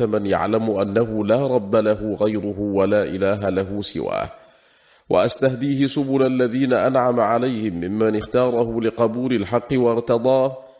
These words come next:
وأشكره والشكر كفيل بالمزيد من عطاياه،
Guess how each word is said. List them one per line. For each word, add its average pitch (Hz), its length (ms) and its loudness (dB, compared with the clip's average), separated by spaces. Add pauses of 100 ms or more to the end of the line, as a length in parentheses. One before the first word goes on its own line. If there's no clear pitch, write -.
(300)
وأشكره 110 680 0
والشكر 110 680 -2
كفيل 110 840 0
بالمزيد 104 640 -2
من 117 220 2
عطاياه، 85 680 0